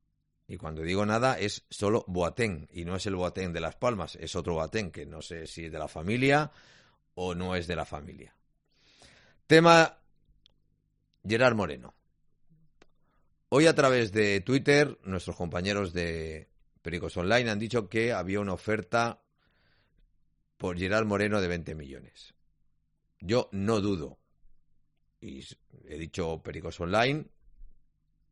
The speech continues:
y ayer lo volví a explicar, porque creo que cuando alguien da una noticia, pues hay que reconocer quién la ha dado y citar la fuente. Las noticias que yo tengo no son esas.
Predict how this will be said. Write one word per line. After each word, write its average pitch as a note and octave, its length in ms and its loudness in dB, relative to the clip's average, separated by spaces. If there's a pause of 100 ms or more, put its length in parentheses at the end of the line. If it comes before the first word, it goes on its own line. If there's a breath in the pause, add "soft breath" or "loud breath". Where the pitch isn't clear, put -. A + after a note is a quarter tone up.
(160)
y D#2 80 -16
ayer E2 240 -6
lo E2+ 160 -4
volví D#2+ 220 -6
a D#2+ 40 -6
explicar, A#2 540 0 (100)
porque D#2 220 -12
creo E2 260 -8
que D#2 380 -8 (340 soft breath)
cuando E2 280 -4
alguien F2 380 -4
da F2 100 -2
una E2+ 220 -4
noticia, A#2 420 -2
pues - 180 -6
hay D2+ 120 -6
que D2 440 -8 (1300 soft breath)
reconocer E2+ 480 -4
quién F#2 140 -4
la E2 80 -4
ha D2 60 -6
dado D2+ 360 -8
y F2 100 -12
citar D#2 280 -8
la D2 80 -10
fuente. C2+ 340 -18 (2000 soft breath)
Las A#2 240 2
noticias B2+ 320 2
que D#3 100 6
yo C3+ 100 8
tengo C#3+ 220 4
no B2+ 120 2
son A#2 180 0
esas. - 520 -6